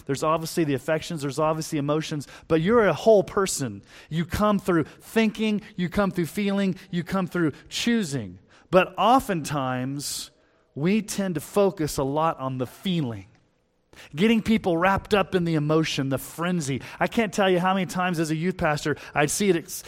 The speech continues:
at summer camp. Youth getting caught up in emotionalism, in the frenzy, psychological pressure being placed upon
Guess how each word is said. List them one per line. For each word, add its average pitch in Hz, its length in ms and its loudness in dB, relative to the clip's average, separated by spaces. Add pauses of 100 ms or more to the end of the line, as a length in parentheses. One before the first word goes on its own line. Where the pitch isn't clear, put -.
at 160 120 0
summer 190 320 0
camp. 151 440 -2 (1000)
Youth 180 340 2
getting 185 240 2
caught 180 220 2
up 175 120 2
in 165 100 2
emotionalism, 139 920 -2 (180)
in 151 120 0
the 151 60 0
frenzy, 156 560 -2 (140)
psychological 170 920 0
pressure 156 520 -4
being 131 240 -4
placed 139 460 -4
upon 120 500 -6